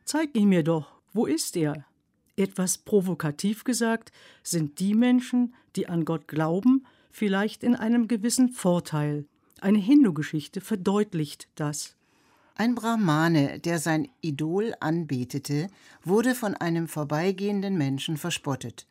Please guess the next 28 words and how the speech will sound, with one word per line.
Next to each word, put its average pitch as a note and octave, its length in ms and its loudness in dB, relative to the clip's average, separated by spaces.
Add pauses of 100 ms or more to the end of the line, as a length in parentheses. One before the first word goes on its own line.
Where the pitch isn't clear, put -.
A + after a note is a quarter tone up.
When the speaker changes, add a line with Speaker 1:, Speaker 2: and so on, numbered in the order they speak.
(400)
Speaker 2:
„Wie B2+ 160 -2
dumm D3 280 0
von C3 280 -2
dir. A#2 360 -8 (360)
Du A3 340 2
als D3 420 0
hochgeehrter E3 680 -2
Brahmane, C3+ 760 0 (320)
der D3 100 4
du E3 140 0
einer E3 260 0
so E3+ 120 -6
entwickelten F#3+ 720 -4
Kultur G#3+ 600 -4
angehörst, C#3+ 680 -2 (400)
betest E3+ 420 -2
einen E3+ 300 0
Gott F#3 220 -4
aus E3+ 180 -6
Stein F#3 480 -2
an, C3 380 -4 (260)
den D#3+ 140 4
du E3 100 4
mit D#3 220 2
deinen D#3 300 4
Händen F#3+ 480 -2
geformt G3+ 580 -2
hast.“ - 420 -12